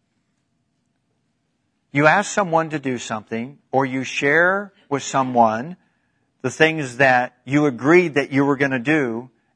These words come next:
and you get this response. Let me know if you can identify with this. "I know, I know. I know, I know, I, I know." But it's not the knowing,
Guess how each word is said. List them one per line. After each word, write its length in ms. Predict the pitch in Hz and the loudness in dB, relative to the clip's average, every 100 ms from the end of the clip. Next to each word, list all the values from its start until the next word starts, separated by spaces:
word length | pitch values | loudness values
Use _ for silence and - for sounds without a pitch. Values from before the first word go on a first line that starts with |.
| - | -4
and 180 | 147 | -2
you 140 | 151 147 | -2 -2
get 240 | 143 160 | 0 0
this 240 | 170 165 - | 0 -2 -4
response. 640 | 156 - 156 107 87 - | -6 2 2 2 -4 -2
Let 160 | 156 | -2
me 100 | 170 | 0
know 160 | 143 143 | 0 0
if 160 | 127 143 | 0 -4
you 80 | |
can 160 | 131 131 | -6 -4
identify 540 | 123 123 123 - 107 | -4 -4 -8 -6 -6
with 160 | 95 92 | -8 -14
this. 280 | 95 82 - _ _ _ _ _ _ _ _ | -16 -18 -20 _ _ _ _ _ _ _ _
"I 160 | 139 175 | 2 4
know, 500 | 180 208 226 185 143 | 8 8 8 6 4
I 140 | 131 | 2
know. 680 | 147 160 180 175 143 110 85 _ _ _ _ _ _ _ _ _ _ _ _ _ _ _ _ _ 294 302 _ _ _ _ _ _ _ _ - | 4 4 6 6 4 0 -10 _ _ _ _ _ _ _ _ _ _ _ _ _ _ _ _ _ _ _ _ _ _ _ _ _ _ _ 2
I 100 | 170 | 4
know, 320 | 185 226 185 | 8 8 8
I 120 | 170 | 6
know, 320 | 190 233 220 | 6 6 6
I, 180 | 156 185 180 | 6 4 6
I 160 | 185 | 6
know." 720 | 202 208 269 262 151 90 73 _ _ _ _ _ _ _ _ _ _ - | 6 4 6 6 4 0 -10 _ _ _ _ _ _ _ _ _ _ 2
But 140 | 170 | 2
it's 160 | 180 - | 2 2
not 240 | 220 226 | 4 4
the 120 | 175 | 2
knowing, 840 | 147 151 196 208 151 123 127 190 | 2 6 6 6 2 -2 -6 -8